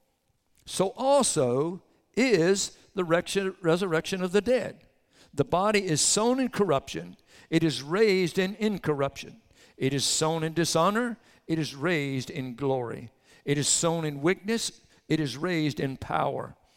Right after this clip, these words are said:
It is sown as a natural body, and it is raised as a spiritual body. There is a natural body, and there is a spiritual body. And so it is written, the first Adam," that's Adam that was in the Garden of Eden,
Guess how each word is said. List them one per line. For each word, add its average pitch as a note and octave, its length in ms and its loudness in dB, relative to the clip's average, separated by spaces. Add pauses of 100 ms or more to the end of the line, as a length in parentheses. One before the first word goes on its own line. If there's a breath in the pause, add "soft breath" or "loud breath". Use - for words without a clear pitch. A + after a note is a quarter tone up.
(260 soft breath)
It F3+ 140 4
is F3+ 120 2
sown G#3 760 2
as E3+ 180 -2
a D3 80 -2
natural G3 580 -2
body, C3 480 -4 (260 loud breath)
and E3 140 -2
it E3 80 -4
is D3+ 200 0
raised F#3+ 640 0
as D#3+ 220 -2
a C#3+ 100 0
spiritual G3+ 720 0
body. B2 420 -6 (540 soft breath)
There A3 160 8
is C#4 320 0
a F#3+ 40 2
natural D#3 440 -2
body, B2 500 -6 (220)
and F3 120 -4
there A3 160 0
is A3+ 120 -4
a A#3+ 80 2
spiritual C4 640 -2
body. - 420 -8 (680 soft breath)
And D#3+ 160 -2
so A#3+ 320 2
it B3+ 60 -2
is E3+ 220 -4
written, F3 380 0
the C#3 80 2
first A#3+ 520 0
Adam," F3 500 -2
that's D3+ 300 0
Adam D#3+ 360 2
that G3+ 140 -2
was E3+ 140 -4
in F3+ 80 -4
the F3+ 80 -6
Garden E3+ 320 2
of D3+ 80 -6
Eden, C3 320 -6